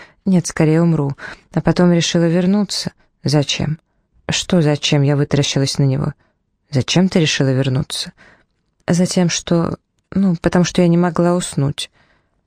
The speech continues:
Я подумала, «Пойду-ка я приготовлю завтрак, помою посуду после ужина, в общем, сделаю что-нибудь полезное». «Правда? Как мило с твоей стороны». Он подозрительно оглядел меня. «Я впечатлён, всё-таки сегодня Новый год,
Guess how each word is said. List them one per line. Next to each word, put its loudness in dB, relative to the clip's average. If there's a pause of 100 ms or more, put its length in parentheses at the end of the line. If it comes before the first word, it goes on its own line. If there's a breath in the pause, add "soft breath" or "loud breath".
(280)
Я 2
подумала, 2
«Пойду-ка 0
я 4
приготовлю 0
завтрак, -2 (360 loud breath)
помою 2
посуду 0
после -2
ужина, 2
в -2
общем, -2
сделаю 0
что-нибудь 0
полезное». -2 (1000 soft breath)
«Правда? 0 (340)
Как -2
мило 4
с -6
твоей 2
стороны». -2 (360)
Он 0
подозрительно 0
оглядел 0
меня. -6 (560 soft breath)
«Я 0
впечатлён, 0
всё-таки -6
сегодня 0
Новый 0
год, -2